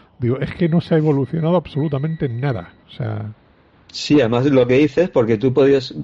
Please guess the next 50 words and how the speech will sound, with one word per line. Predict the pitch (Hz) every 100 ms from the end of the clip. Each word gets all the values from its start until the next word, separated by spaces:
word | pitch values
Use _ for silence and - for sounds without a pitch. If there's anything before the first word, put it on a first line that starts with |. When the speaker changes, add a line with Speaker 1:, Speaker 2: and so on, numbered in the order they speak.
| - -
Speaker 2:
verla | 139 147 160
y | 165
decir, | 120 120 104 101
"Qué | 131
oportunista, | 143 127 139 147 135 170
porque | 151 120 113
está | 104 131
aprovechando | 131 135 131 143
lo | 143 110
que |
está | 107 107
pasando". | 104 117 143 123
Pero | 98
claro, | 95 120
una | 113 101
película | 110 113 135
sabemos | 135 147 135
que | 131
lleva | 120 117 117 123 - - _ -
dos | 123 123 113
años | 120 120
detrás | 110 98 107
de | 101
trabajo | 98 101 98
a | 104
lo |
mejor. | 92 - 120 - -
Speaker 1:
Claro, | - 107 113
Speaker 2:
O | 120
sea | 113
que | 104
no, | 110
Speaker 1:
claro. | 110
Speaker 2:
es | 110
que | 123
es, | 127 -
es, | 143
son | - 135
casualidades, | 131 127 127 110 95 110 139
que | 107
dices, | 98
"Coño, | 110 113 110
es | 117
que | 123
está | - 123
contándote | 127 123 120 147 131 123
otra | 120 123
vez |
lo | 123 113
mismo, | 127 113 98